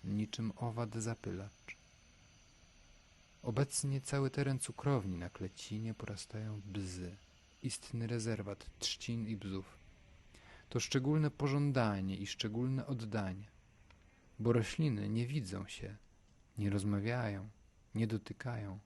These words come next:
Dla swej miłości, dla miłosnego aktu mają pośredników, pszczołę, odwiedzającą każdą kiść kwiatu po kolei.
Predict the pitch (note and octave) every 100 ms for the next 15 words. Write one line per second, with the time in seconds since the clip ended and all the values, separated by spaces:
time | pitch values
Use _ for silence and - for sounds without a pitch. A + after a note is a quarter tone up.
0 | - - - - - - _ _ _ -
1 | - A2+ - G#2+ G2 F#2+ A#2+ C3+ - -
2 | - G2+ - - - G2+ G2 G2 G2+ -
3 | A2 A#2 - A#2+ - - G2 F#2+ - -
4 | F#2+ F#2+ G2 - G#2 - A2+ A2+ A#2+ -
5 | G2 - - - - - - - B2 G#2+
6 | G#2 A2+ - - - - G#2 G2+ F#2+ G2
7 | G2+ G2+ A2 G#2 - A2 A2+ B2 C3 C3+
8 | - A2+ - - - - F#2+ G2 G#2 F#2
9 | G#2 - G2 G2 F#2 A2